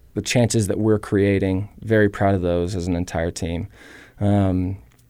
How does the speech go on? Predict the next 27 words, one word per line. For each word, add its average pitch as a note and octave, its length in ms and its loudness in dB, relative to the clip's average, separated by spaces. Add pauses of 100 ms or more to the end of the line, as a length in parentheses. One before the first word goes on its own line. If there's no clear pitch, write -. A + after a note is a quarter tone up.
(100)
and A2 420 4
so - 500 -4
stats C3+ 440 2
are, A#2+ 260 2
are A2 260 4 (240)
valuable C#3 680 4 (220)
and, A#2 680 2 (300)
um, G#2 640 2 (840)
and A2 160 2
something A2+ 340 4
that A2 140 6
I A2 100 4
think G#2 280 0
we'll, A2 260 4
we'll G#2 140 2
continue A2+ 420 2
to A2 80 4
look G#2+ 220 2
into G#2 600 2 (220)
within, G2+ 760 2 (460)
within A2 280 2
reason. G#2+ 400 4
But G#2+ 220 2
I G#2 60 0
think G#2+ 240 0
it G#2 80 4
also, G2+ 420 2